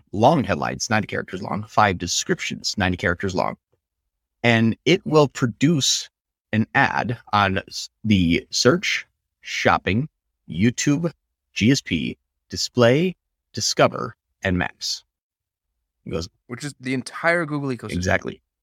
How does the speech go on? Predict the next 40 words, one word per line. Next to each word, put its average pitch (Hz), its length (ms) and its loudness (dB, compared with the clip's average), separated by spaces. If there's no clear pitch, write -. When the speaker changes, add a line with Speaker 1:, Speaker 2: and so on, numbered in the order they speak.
Speaker 1:
And 165 160 4
then 269 320 4
Speaker 2:
Is 139 140 -4
there 143 160 0
any 214 280 2
Google 190 320 0
inventory 170 460 0
left 139 320 0
out 127 220 4
of - 80 -8
Performance 110 400 -10
Max? - 320 -18
Speaker 1:
No, 120 300 4
sir. - 140 -2
And 107 220 6
the 101 60 4
best 143 340 4
part 107 260 0
Speaker 2:
So - 200 -2
one 135 360 0
campaign 180 640 2
goes 131 280 0
to - 120 0
Speaker 1:
everywhere. 90 840 0
Speaker 2:
all 180 420 6
of 175 120 2
Google. 143 260 0
Speaker 1:
And 113 100 6
Google 160 200 8
claims 143 260 6
it 123 60 4
reaches 120 240 4
ninety-one 107 420 4
percent 107 220 0
of 104 40 2
the 92 100 0
connected 92 300 2
world. 85 380 -2
So 92 260 -4
<laughs> 175 180 2